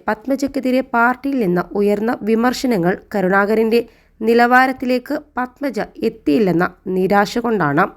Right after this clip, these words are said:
രാഹുൽ മാങ്കൂട്ടത്തിൽ നടത്തിയ പ്രസ്താവനകളോട് പ്രതികരിക്കാനില്ല. അത്തരത്തിലുള്ള മോശം പ്രസ്താവന താൻ ഒരിക്കലും നടത്തില്ല, ചാണ്ടി ഉമ്മൻ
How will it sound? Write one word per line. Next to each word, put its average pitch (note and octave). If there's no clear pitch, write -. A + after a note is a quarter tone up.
രാഹുൽ G3
മാങ്കൂട്ടത്തിൽ A#3
നടത്തിയ A#3+
പ്രസ്താവനകളോട് A#3
പ്രതികരിക്കാനില്ല. F#3+
അത്തരത്തിലുള്ള D4
മോശം C#4
പ്രസ്താവന A3+
താൻ F#3+
ഒരിക്കലും G3+
നടത്തില്ല, E3+
ചാണ്ടി G3
ഉമ്മൻ G3+